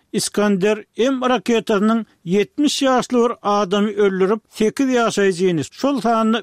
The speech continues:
beş şagany yaralandygyny aýtdy. Donetsk sewtiniň häkimi Vadim Filashkin Netaylowa atylan rus toplarynyň bir adamy öldürip, üç adamy ýaralandygyny aýtdy. Kherson sewtiniň gubernatory Aleksandr Prokudin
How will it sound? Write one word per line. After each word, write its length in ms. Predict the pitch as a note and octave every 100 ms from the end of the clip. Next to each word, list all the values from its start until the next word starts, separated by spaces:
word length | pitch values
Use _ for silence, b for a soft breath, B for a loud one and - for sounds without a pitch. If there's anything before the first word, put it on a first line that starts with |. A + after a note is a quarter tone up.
| -
beş 260 | G#3+ C#4+ -
şagany 680 | - A#3+ A3 G#3+ - A3 -
yaralandygyny 760 | F#3+ G3+ G3+ G#3+ G#3 G3+ G3
aýtdy. 380 | G3 F#3+ - - - -
Donetsk 460 | F#3+ A3 D#4+ - -
sewtiniň 440 | C4 B3+ B3+ B3
häkimi 560 | G3+ A3 - G3+ A#3 G3+
Vadim 440 | F3+ G3+ G3+ A#3+ G3
Filashkin 720 | - G3+ C4+ C#4 - E3+ C#3+
Netaylowa 880 | D#3+ F#3+ G#3+ - C#4 D4 C4 C4 B3+
atylan 600 | - A3 - A3 G#3 A3 b b
rus 260 | F#3+ C4 C#4+ -
toplarynyň 600 | B3+ A#3+ A#3 A3 A#3+ G#3 -
bir 60 |
adamy 460 | C4 C4+ A#3 A#3+ A#3
öldürip, 400 | A3 G#3 G#3 A3+ _ -
üç 180 | B3
adamy 460 | D4 C4+ A3+ A3+ A3 -
ýaralandygyny 760 | G3+ A3 A3 A3 G#3 G#3 F#3+ G3+
aýtdy. 440 | G3 - - - _ -
Kherson 440 | A3 E3 C#4 D#4+
sewtiniň 480 | - C4+ - B3+ B3+
gubernatory 800 | A#3+ A#3 A3+ A3 G#3 - G3+ A#3
Aleksandr 720 | F#3+ G3+ G#3 - G#3 G#3 F#3+
Prokudin 760 | - G3+ G3+ - C#4+ A3 E3+ G#2